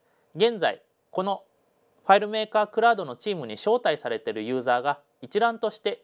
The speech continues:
表示されております。保留中のユーザーやライセンスが割り当てられていないユーザーも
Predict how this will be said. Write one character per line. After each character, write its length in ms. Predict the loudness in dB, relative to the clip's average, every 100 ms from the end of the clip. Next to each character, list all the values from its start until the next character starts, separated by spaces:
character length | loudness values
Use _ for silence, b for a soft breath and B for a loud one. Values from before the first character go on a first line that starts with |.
| -6
表 140 | -6
示 120 | -4
さ 80 | -4
れ 80 | -4
て 100 | -4
お 40 |
り 100 | -6
ま 180 | -8 -16
す。 120 | -18 _ _ _ _ _ _ _ _ _ _ _ _ _ _ _ _ _ _ b b b b b b _
保 160 | 2
留 180 | 4 0
中 220 | -2 -2
の 140 | -2 0
ユ 140 | 0
ー 40 |
ザ 140 | 0 -2
ー 60 | 2
や 220 | 2 0 _ _ _ -8
ラ 200 | -2 -2
イ 40 |
セ 140 | -2 -8
ン 80 |
ス 100 | -6
が 120 | -2 0
割 180 | 0
り 60 | 0
当 60 | 0
て 100 | 0
ら 100 | 0
れ 100 | -2
て 120 | -10
い 140 | -8
な 160 | -6 -4
い 100 | -2
ユ 120 | -2
ー 20 |
ザ 160 | -2 -2
ー 40 |
も 240 | 0 -2